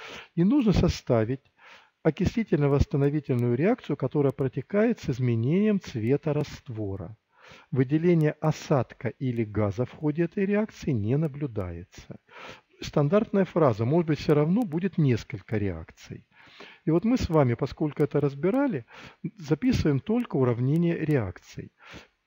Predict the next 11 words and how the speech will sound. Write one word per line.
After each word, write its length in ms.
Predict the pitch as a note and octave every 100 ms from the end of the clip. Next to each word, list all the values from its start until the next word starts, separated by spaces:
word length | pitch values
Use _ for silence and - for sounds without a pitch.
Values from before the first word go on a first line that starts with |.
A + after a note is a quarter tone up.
| _ _ _ -
Перманганат 640 | E3 F3+ E3+ F3+ G3+ G3
калия 380 | - E3 B2 A#2
как 240 | - D#3
окислитель, 840 | C3+ - B2 - A2+ G2 - D3 F#3 _ _ -
сульфид 540 | - F3 D#3+ G3 F3
натрия 440 | F#3 D#3 - A#2+
как 260 | A2 D#3 -
восстановитель. 960 | C3+ - - B2+ A#2+ G2 G2 - F3 G3+ _ - - -
В 120 | C3+
нейтральной 600 | C3+ G3+ G#3 G3+ F3+ C#3+
среде 640 | C3 - C#3 A#2 G#2 F#2